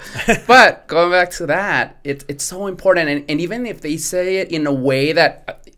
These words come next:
Speaker 2: in their mind, they're joking, but they're not. There's a, a lot of times when we joke around, there's some serious behind our little joke, right?
Speaker 1: Mm-hmm.
Speaker 2: Just to be funny, but no, in reality, are you really being supportive? And sometimes when the answer is no, then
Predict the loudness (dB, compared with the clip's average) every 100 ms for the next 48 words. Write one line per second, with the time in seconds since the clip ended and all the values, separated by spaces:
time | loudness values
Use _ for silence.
0 | _ -12 -6 0 0 0 -2 -4 -6 -4
1 | -4 -4 -8 -14 -16 -20 -20 -20 -20 -20
2 | -18 -10 -6 -4 -2 -2 0 0 0 -4
3 | -2 0 0 -4 0 0 0 -2 -10 -20
4 | _ -16 -8 -6 -6 -4 -4 -4 -4 -6
5 | -4 -4 -4 -8 -6 -4 -4 -8 -8 -2
6 | -2 -2 -4 -6 -4 -2 -2 -2 -4 -4
7 | -4 -6 -6 -6 -6 -10 -2 0 0 -4
8 | -14 -14 -4 -4 -4 -6 -4 -6 -4 -4
9 | -4 -6 -8 -4 -4 -2 -2 0 2 2
10 | 2 0 -4 -8 -20 -20 -20 -20 -8 -2
11 | -2 -2 -6 -6 -4 -6 -4 -4 -4 -6
12 | -10 -4 -2 -2 -6 -10 -14 -8 -6 -8
13 | -10 -10 -10 -10 -10 -8 -6 -6 -8 -10
14 | -6 -4 -2 -2 -4